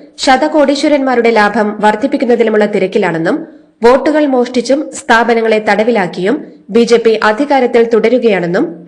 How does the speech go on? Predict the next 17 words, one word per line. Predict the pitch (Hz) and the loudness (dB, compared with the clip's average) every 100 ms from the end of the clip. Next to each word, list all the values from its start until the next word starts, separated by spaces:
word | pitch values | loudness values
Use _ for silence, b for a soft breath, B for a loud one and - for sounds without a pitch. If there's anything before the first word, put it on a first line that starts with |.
| 220 | -2
രാഹുൽ | 214 214 202 | 0 0 0
എക്സിൽ | 220 214 220 | -2 -2 -2
കുറിച്ചു. | 214 175 160 165 - - - _ _ _ _ _ _ _ _ _ _ _ _ _ _ _ _ _ _ _ _ - | -2 -4 -4 -6 -8 -12 -20 _ _ _ _ _ _ _ _ _ _ _ _ _ _ _ _ _ _ _ _ -2
കേന്ദ്രതലത്തിൽ | 285 285 294 349 339 311 311 294 | 4 4 4 0 2 0 2 2
ദേവസ്വം | 233 233 269 285 269 | 4 4 4 0 2
ബോർഡ് | 269 | 2
വരുമെന്ന് | 240 196 202 180 190 302 - | 2 0 0 0 0 -2 0
കേന്ദ്രമന്ത്രി | 269 269 277 226 214 | 2 2 2 0 0
സുരേഷ് | 220 214 220 220 | 0 0 0 0
ഗോപി. | 180 160 165 - - _ _ _ _ _ _ _ _ 277 | -2 -2 -4 -8 -16 _ _ _ _ _ _ _ _ 4
കേന്ദ്രതലത്തിൽ | 277 277 330 330 320 320 | 4 4 0 0 0 0
ദേവസ്വം | 294 269 254 277 269 | 2 2 2 2 2
ബോർഡ് | 254 240 | 2 2
പോലെ | 233 214 214 | 2 2 2
ഒരു | 226 262 | 2 0
സംവിധാനം | 240 226 226 226 220 | 0 0 0 0 0
വരുന്നതോടെ | 196 190 220 190 170 185 285 | 0 0 0 -2 0 0 -2